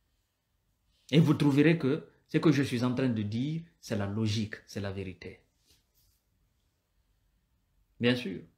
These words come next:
Alors, quoi qu'on fasse, quoi qu'on fasse, en tant que ce monsieur est à la tête de la Guinée, euh, euh, n'espérez absolument rien.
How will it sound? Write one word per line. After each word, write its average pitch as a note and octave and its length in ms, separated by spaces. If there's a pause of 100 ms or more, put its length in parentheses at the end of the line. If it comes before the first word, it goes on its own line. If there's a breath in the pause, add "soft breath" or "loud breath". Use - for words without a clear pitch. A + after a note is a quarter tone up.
(960)
Alors, C3+ 320
quoi F3+ 220
qu'on A2+ 200
fasse, - 640 (1000)
quoi D#3+ 180
qu'on A2 200
fasse, - 600 (480)
en A#2+ 140
tant E3+ 180
que E3+ 120
ce - 140
monsieur C3+ 640
est C3+ 240
à A2 60
la G#2+ 100
tête A#2 300
de G#2 80
la F#2 160
Guinée, G#2+ 400 (1200)
euh, A#2+ 280 (580)
euh, A2+ 120
n'espérez C#3+ 540
absolument C#3 500
rien. A#2 260